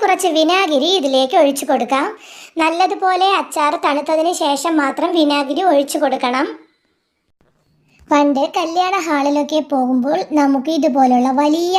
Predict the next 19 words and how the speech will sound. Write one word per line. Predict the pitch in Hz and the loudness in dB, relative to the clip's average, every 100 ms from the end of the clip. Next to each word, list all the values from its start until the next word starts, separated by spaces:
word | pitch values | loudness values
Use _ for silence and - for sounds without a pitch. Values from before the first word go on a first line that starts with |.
| 339 | -2
മാങ്ങാ | 294 277 285 | -2 -2 -2
പീസുകൾ | 285 277 285 277 277 | -2 -2 -2 -2 -2
അച്ചാർ | - 269 262 | -2 -2 -2
കിട്ടാറില്ലേ? | 247 220 247 240 247 233 - - - 294 | -2 0 0 2 2 0 -4 -14 -4 -2
ആ | 359 370 | 0 0
ഒരു, | 302 311 254 | -2 -4 -4
ആ, | 262 262 247 | -4 -4 -4
സ്റ്റൈലിലാണ് | - 269 277 330 320 262 | -2 0 0 0 0 2
കേട്ടോ | 247 269 240 | 2 2 2
ഇത് | 240 277 | 0 0
തയ്യാറാക്കിയിട്ടുള്ളത്. | 247 240 262 262 285 262 254 240 233 311 403 - _ _ _ _ _ _ _ _ _ _ _ _ _ - - - - _ _ _ - 403 | 0 0 0 0 0 0 2 2 2 0 -2 -10 _ _ _ _ _ _ _ _ _ _ _ _ _ -20 -20 -20 -20 _ _ _ -2 4
ഇനി | 415 453 | 4 4
നമുക്കിത് | 320 277 277 262 359 523 - 302 | 2 -2 -4 0 -2 -2 -4 -2
നമ്മൾ | 277 277 269 302 | 0 0 0 -4
അച്ചാർ | 294 370 381 381 | -2 0 0 0
സൂക്ഷിക്കുന്ന | 359 285 - 285 285 294 | -2 -2 -4 -4 -2 -2
ഭരണിയിലോ | 247 247 247 285 277 240 339 - | -2 -2 0 0 0 2 0 0
അല്ലെങ്കിൽ | 302 277 262 311 - | 0 0 0 -2 0
കണ്ടെയ്നറിലോ | 330 285 302 359 330 247 240 | -2 0 0 0 0 -2 -2